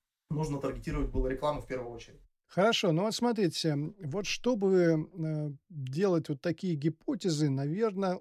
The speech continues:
Speaker 2: уже не хватает человеческого интеллекта, уже нужно подключать искусственный интеллект. Вот в какой момент,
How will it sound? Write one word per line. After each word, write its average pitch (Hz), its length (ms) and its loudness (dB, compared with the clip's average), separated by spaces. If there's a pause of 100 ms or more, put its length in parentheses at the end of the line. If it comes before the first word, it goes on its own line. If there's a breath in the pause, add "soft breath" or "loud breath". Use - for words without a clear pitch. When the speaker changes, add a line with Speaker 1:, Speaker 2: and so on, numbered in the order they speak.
Speaker 2:
уже 147 400 -2
не 165 360 4
хватает 156 540 0
человеческого 135 640 -4
интеллекта, 120 460 -8
уже 131 240 -2
нужно 156 340 2
подключать 147 580 -4
искусственный 147 580 -4
интеллект. 123 500 -10
Вот 147 160 -4
в - 80 -20
какой 208 340 2
момент, 190 600 -2